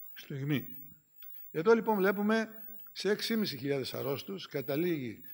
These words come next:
το ηλιακό σύστημα της ισχυμίας να τονίσει ότι ο θάνατος είναι η ισχυμία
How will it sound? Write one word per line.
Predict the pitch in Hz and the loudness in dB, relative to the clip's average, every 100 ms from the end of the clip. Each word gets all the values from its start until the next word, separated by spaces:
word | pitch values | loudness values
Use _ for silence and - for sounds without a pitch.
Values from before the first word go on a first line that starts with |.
| - | -6
το | 156 | -2
ηλιακό | 143 131 120 156 | 0 -2 -2 -4
σύστημα | 170 143 123 | -4 -6 -8
της | 107 | -10
ισχυμίας | 101 - 110 143 190 190 - - _ | -10 -10 -8 -4 -4 -4 -10 -20 _
να | - 151 | -8 -8
τονίσει | 143 151 208 - | -4 -4 -2 0
ότι | 196 170 180 143 - - _ - - - - _ | 0 0 -2 -4 -10 -20 _ -20 -20 -20 -20 _
ο | 127 | -10
θάνατος | - 202 220 208 233 208 - - - - - - | 2 4 4 4 2 2 -4 -20 -20 -20 -20 -10
είναι | 185 214 214 202 - | -4 -2 0 -4 -6
η | 165 156 | -8 -6
ισχυμία | 139 - 147 196 180 117 | -4 -2 0 4 2 2